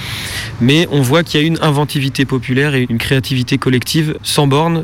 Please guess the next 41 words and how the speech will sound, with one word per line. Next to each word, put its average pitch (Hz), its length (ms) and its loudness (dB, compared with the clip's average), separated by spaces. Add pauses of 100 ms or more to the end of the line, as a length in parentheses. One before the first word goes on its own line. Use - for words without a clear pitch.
euh, 123 60 -2
qui - 140 -4
est - 20 2
en 131 60 2
train 135 180 -2
de 127 40 -2
se 135 120 0
déployer. 120 440 0 (640)
Il 120 60 0
y 135 60 4
a, 156 320 2
euh, 123 240 0
également 139 680 2
la 123 220 2
désarmer, 120 560 2
euh, 113 300 -14 (140)
matériellement, 117 760 2
c'est-à-dire 120 560 -2
que 120 260 2 (240)
en 120 100 0
France, - 540 -2 (460)
nous 117 100 2
sommes 135 380 0
un 117 80 0
pays 113 260 0
producteur 127 640 -2
d'armes, 120 340 0 (460)
d'armes 113 280 2
militaires 110 500 2
évidemment, 120 460 0
mais 113 100 4
d'armes 147 300 4
de 139 80 2
maintien 143 320 0
de 131 40 2
l'ordre. 110 240 0
C'est-à-dire 117 380 -2
que - 80 -2
la 107 120 2
France 151 360 -2
vend 131 340 2